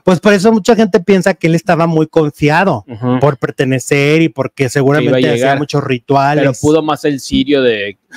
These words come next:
Speaker 2: Karime.
Speaker 1: <laughs> Pues es que, a ver, ahora sí que, ahora, ahora sí que a ver cuál brujo te, te es más poderoso.
Speaker 2: Pero a poco, pero, pero bueno, es que la, la santería no es, es una religión, no es brujería.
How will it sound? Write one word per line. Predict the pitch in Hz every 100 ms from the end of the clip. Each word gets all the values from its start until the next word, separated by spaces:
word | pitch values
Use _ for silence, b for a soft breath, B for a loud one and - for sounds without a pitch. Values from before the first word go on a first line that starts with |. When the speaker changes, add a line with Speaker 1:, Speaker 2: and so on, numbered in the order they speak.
| -
Speaker 2:
Karime. | 113 107 107 107 104
Speaker 1:
<laughs> | 208
Pues | 185 165
es | 180
que, | -
a | 233
ver, | 156 175 175 B B 131
ahora | 135 156 180
sí | 190 190
que, | 214
ahora, | 208 170 170
ahora | 180 202
sí | 196
que | 185 185
a |
ver | 165 180
cuál | 202 196
brujo | 180 185
te, | 214 170 - _ 135
te | - 139 139 131 123 120 117 117 123
es | 135
más | 170 175
poderoso. | - 143 139 233 -
Speaker 2:
Pero | 156 160
a | 147
poco, | 160 175 - - -
pero, | - 151 139
pero | 113 143
bueno, | 135 151 117
es | 110 -
que | 151 135 101 - 98
la, | 120 120 117
la | 120
santería | 110 110 107 110 120
no | 123
es, | 113 -
es | - -
una | 123
religión, | 127 104 - 117 107
no |
es | 101
brujería. | 107 - 101 95